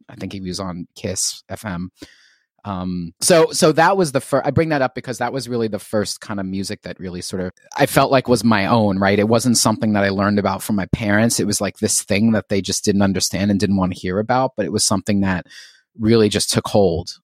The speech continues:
i-, in my imagination. Um,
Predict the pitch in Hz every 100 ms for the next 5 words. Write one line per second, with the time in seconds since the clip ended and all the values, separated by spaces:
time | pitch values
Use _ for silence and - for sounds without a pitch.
0 | - 101 - 104 113 104 98 98 95 95
1 | 95 92 87 - 73 92 - 92 87 160
2 | 170